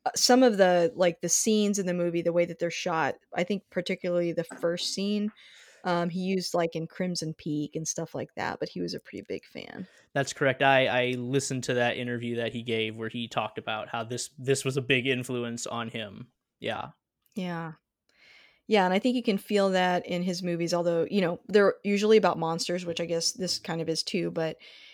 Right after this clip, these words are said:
Speaker 1: it does feel like, uh, the setting, the tone, the look is such a huge part. It's almost like a character, um, in the film. Uh, I think particularly in Cr-, Crimson Peak, the house is like a character, um, which was kinda similar in some ways to this.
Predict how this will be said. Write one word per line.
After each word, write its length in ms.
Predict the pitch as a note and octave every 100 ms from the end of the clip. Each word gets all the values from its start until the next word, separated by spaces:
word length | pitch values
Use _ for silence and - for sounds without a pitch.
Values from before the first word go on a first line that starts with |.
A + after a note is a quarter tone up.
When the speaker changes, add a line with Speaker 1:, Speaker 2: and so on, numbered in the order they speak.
| -
Speaker 1:
it 120 | G3+
does 260 | F#3+ G3 G3
feel 240 | - G3
like, 380 | F3+ F3 E3 - _ -
uh, 300 | F3 D#3+ D#3+
the 100 | E3
setting, 640 | - - F#3+ F#3 F3+ F3+
the 80 | F3
tone, 760 | - - F#3 F3+ F3+ F3 F3 - - _ -
the 120 | F3+
look 460 | E3+ F3 E3+ F3 - -
is 260 | F3+ E3 -
such 280 | - G#3
a 40 | G3
huge 320 | G3 F3+ -
part. 220 | - E3
It's 120 | E3
almost 300 | E3+ E3+ E3
like 140 | D3+ D3+
a 40 |
character, 720 | E3 - F3 - - - - - - _ _ -
um, 280 | E3+ D#3 D#3
in 100 | D#3+
the 80 | E3+
film. 440 | - D#3+ D#3+ - -
Uh, 160 | - - -
I 60 |
think 280 | - E3+ - _
particularly 560 | - G3+ F#3+ F#3 E3+ E3
in 100 | D#3+
Cr-, 240 | - - - _
Crimson 420 | - F#3+ F3 D#3+
Peak, 360 | - - F3 -
the 80 | E3
house 400 | - D#3+ C#3 -
is 160 | -
like 160 | G#2 -
a 60 | -
character, 640 | - - - - - - - - - _ -
um, 160 | D3
which 160 | D#3+ -
was 100 | D#3
kinda 220 | - E3
similar 440 | - E3+ - - -
in 120 | E3
some 200 | - E3+
ways 200 | - F3
to 100 | - -
this. 440 | - - - -